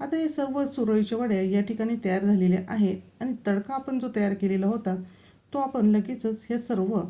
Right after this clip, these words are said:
सुरळीच्या वड्यांवर घालून घेणार आहोत. तर तुम्हाला या ठिकाणी लक्षात आलेच असेल, कुठेही आपल्याला पीठ शिजवायची गरज नाही. त्याचबरोबर आपल्याला हे पीठ पसरवताना अजिबात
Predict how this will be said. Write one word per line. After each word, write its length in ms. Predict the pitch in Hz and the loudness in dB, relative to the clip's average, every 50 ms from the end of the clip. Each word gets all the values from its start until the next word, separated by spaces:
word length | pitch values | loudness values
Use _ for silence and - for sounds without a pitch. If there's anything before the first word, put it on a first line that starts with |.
| - - - | -8 -16 -20
सुरळीच्या 540 | - - 220 214 214 233 247 254 - - 285 | -8 -2 0 0 2 0 0 -2 -4 -6 -4
वड्यांवर 420 | 269 233 196 196 190 196 214 226 | -2 0 0 2 2 2 2 2
घालून 240 | 220 208 196 180 180 | 2 2 4 6 6
घेणार 280 | 180 170 170 170 170 165 | 6 4 4 2 0 -2
आहोत. 260 | 165 175 165 165 165 - - - - - - - _ _ _ _ _ _ - | -2 -2 -2 -4 -6 -8 -14 -20 -20 -20 -20 -20 _ _ _ _ _ _ -2
तर 80 | 311 311 | -2 0
तुम्हाला 320 | - - 302 294 302 311 | 0 2 2 4 4 4
या 160 | 294 277 277 262 | 2 0 -2 -6
ठिकाणी 340 | - 254 269 269 262 262 240 | -6 -6 -4 -2 -2 0 0
लक्षात 300 | 220 208 - - 233 214 | 0 0 -2 -2 -2 0
आलेच 260 | 202 196 196 202 196 | 2 2 2 2 2
असेल, 340 | 214 214 - 202 190 185 185 185 - - - | 0 -2 0 0 0 0 -2 -6 -10 -12 -10
कुठेही 300 | - 208 247 269 269 285 | -8 -6 -6 -6 -4 -4
आपल्याला 340 | 285 262 262 262 262 240 220 220 220 - | -4 -4 -2 -2 -2 -2 -2 -2 -2 -2
पीठ 180 | 208 208 202 - | 0 -2 0 -2
शिजवायची 480 | - 254 240 214 220 220 208 208 - | -2 -2 2 4 4 4 4 2 0
गरज 340 | 214 202 196 185 185 185 180 | 0 2 2 4 4 4 4
नाही. 280 | 196 190 180 185 185 175 | 4 4 4 4 4 4
त्याचबरोबर 580 | 180 - 190 190 190 196 240 247 226 196 175 190 196 - - - - - _ - | 2 0 0 0 0 0 -2 0 0 0 0 0 -2 -4 -10 -20 -20 -20 _ -8
आपल्याला 440 | 269 269 - 294 277 254 240 233 233 233 - - _ _ _ _ _ - | -6 -4 -2 -2 0 0 -2 -2 -4 -6 -10 -16 _ _ _ _ _ -6
हे 60 | 285 | -6
पीठ 300 | 285 285 262 240 208 - | -4 -2 -2 -2 -4 -4
पसरवताना 580 | - 214 220 214 - 247 240 240 247 214 214 214 - - | -4 -4 -4 -2 -2 -4 -4 -2 0 0 2 0 0 -2
अजिबात 320 | - 185 185 220 220 254 | -4 -4 -2 -2 -2 -2